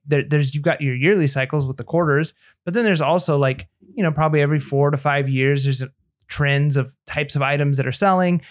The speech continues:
how people are spending, what else is going on. So you might have a couple year dip and then a couple year where things are just going crazy and then a couple year dip. And, and over the course of a decade,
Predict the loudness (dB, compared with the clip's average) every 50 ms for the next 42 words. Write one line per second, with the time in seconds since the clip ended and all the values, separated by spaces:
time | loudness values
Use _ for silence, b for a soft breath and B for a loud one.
0 | B B B -2 0 0 2 2 0 0 2 2 2 2 2 0 -2 0 0 2
1 | 2 4 4 4 4 4 2 2 -2 -2 0 0 2 2 2 2 2 2 0 0
2 | 0 0 0 0 2 0 0 0 0 0 -2 -2 0 0 -2 -2 -2 -2 0 0
3 | 0 0 0 -2 -2 -2 -2 0 0 -2 -2 0 0 0 0 2 2 2 0 0
4 | -2 -2 -2 -2 -2 -2 -4 -4 -6 -4 -4 -2 -2 -2 0 0 0 0 0 0
5 | 0 0 0 0 0 -2 -2 -2 -4 -2 -2 -2 -4 -2 0 0 0 0 0 0
6 | -2 -2 -2 B B B B B B B -4 -2 -2 -2 -2 0 0 2 2 2
7 | 0 0 0 0 0 2 0 0 0 0 0 0 0 0 0 2 2 2 0 -2